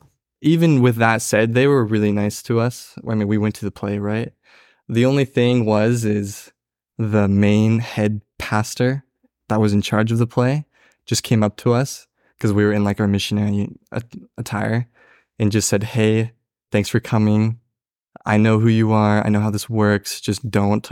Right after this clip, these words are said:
proselyte. Don't talk about your religion here at this play, please. Um, and we'll all get along." Something like that. And we were like,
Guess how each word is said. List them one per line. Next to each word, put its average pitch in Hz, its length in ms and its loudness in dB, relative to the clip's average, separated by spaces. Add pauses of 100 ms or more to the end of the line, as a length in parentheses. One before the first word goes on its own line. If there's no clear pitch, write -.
proselyte. 107 680 -2 (100)
Don't 110 320 -2
talk 107 200 -4
about 107 200 -2
your 107 80 -2
religion 110 500 -2 (140)
here 127 420 0
at 117 100 -2
this - 140 -2
play, 110 320 0
please. 120 640 -2 (840)
Um, 104 520 2 (100)
and 101 460 2 (140)
we'll 104 240 -2
all 104 160 0
get 117 100 0
along." - 400 -4 (260)
Something 113 420 0
like 95 240 -4
that. - 360 -10 (720)
And 110 180 -2
we 107 60 0
were 104 100 2
like, 101 220 -2